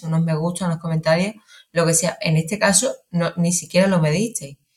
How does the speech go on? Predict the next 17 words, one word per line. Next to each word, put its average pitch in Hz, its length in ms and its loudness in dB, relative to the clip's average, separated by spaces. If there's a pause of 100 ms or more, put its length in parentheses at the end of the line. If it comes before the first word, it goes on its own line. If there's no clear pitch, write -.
(280)
Me 160 140 0
estás 160 220 -2
diciendo 180 360 -2
que 156 200 0
uno, 175 600 0
potencialmente, 175 1120 2
pero 151 220 2
uno 190 240 4
que 196 160 0
sepas, - 720 -4 (440)
igual 135 260 4
han 190 80 4
sido 160 300 0
más, 185 420 -2 (260)
no 165 120 -6
lo 160 80 -4
sabes, 214 380 -2